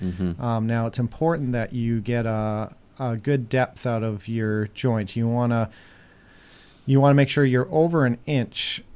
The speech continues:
Speaker 2: um, filling up with polymeric sand. So you need the proper, um,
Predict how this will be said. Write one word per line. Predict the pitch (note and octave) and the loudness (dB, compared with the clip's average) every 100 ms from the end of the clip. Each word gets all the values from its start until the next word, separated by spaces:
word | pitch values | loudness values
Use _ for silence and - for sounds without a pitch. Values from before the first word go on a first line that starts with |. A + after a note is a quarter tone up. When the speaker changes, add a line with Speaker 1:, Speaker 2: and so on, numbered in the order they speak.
| - | -2
Speaker 2:
um, | C#3+ A#2+ A2+ A2 A2 B2+ - - | 2 4 4 2 0 -4 -10 -4
filling | - C#3 A#2+ | 2 2 2
up | A#2 | 0
with | A#2+ - | -4 -4
polymeric | A#2+ A2+ A2 G#2+ - | -2 0 0 -2 -6
sand. | - A#2 F#2 G2 - | -4 -4 -4 -8 -10
So | - C3+ | -2 0
you | A2+ | 2
need | A2+ A2 | 0 0
the | A2 | -4
proper, | - A2+ A2 A#2 A2+ A2 G2 - A#2+ | -2 -2 0 -2 0 -2 -4 -10 -8
um, | B2+ A2 G#2+ G#2 G#2 A2+ G3 F3+ | -2 0 0 0 -2 -4 -6 -16